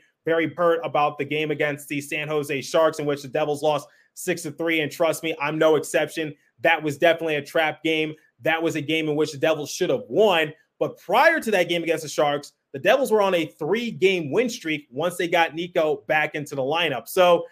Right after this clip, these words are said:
I know while the record doesn't really reflect it all that well, while I know that the Devils are right now sixth in the Metropolitan Division,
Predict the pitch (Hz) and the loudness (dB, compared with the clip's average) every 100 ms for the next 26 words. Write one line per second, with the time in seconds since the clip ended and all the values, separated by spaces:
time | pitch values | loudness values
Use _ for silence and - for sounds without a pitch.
0 | _ _ _ _ 165 190 214 254 247 262 | _ _ _ _ 0 4 8 12 12 10
1 | - 151 156 190 208 208 196 190 196 202 | 0 -4 2 6 6 6 2 0 2 0
2 | 160 165 180 185 175 180 170 165 - 175 | 0 2 0 0 -4 -2 0 -2 0 -2
3 | 175 175 170 170 165 165 165 165 139 160 | 0 0 2 0 0 2 2 0 2 2
4 | 165 160 160 160 156 160 143 156 151 151 | 4 2 0 0 0 -2 -4 -2 -2 0
5 | 147 135 139 156 151 151 151 151 139 - | -2 -2 -2 -2 -2 -2 2 2 -2 -8
6 | - 175 - 160 151 156 160 - 160 147 | -6 -6 -6 -8 -6 -4 -4 -2 -4 -4
7 | 139 117 175 190 - 147 143 | -8 -6 0 0 0 -4 -4